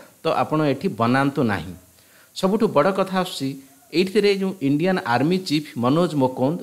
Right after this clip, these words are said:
ଇଏ କହିଥିଲେ କ'ଣ ନା, ଏଇଥିରେ ନେପାଳରେ ଆକ୍ଚୁଆଲି ଥାର୍ଡ ପାର୍ଟି କିଏ ଜଣେ ରହୁଛି, ତା ପଛରୁ କିଏ ଜଣେ କହୁଛି।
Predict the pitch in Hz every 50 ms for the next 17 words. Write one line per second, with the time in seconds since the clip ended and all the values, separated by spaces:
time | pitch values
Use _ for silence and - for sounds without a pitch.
0 | - 127 143 180 190 190 175 160 160 156 165 135 117 110 113 117 135 175 180 -
1 | - - 151 180 190 196 220 202 208 208 202 - - 113 117 127 127 127 - 190
2 | 196 190 180 180 185 - - 139 - - 156 147 160 202 214 - - - _ _
3 | - - - 143 156 196 196 196 - 180 165 - 175 165 - - 175 165 160 170
4 | 165 165 147 135 127 127 123 185 180 - 185 170 - - 143 139 - 190 180 185
5 | 185 175 156 143 156 170 190 190 - - 117 113 110 107 - -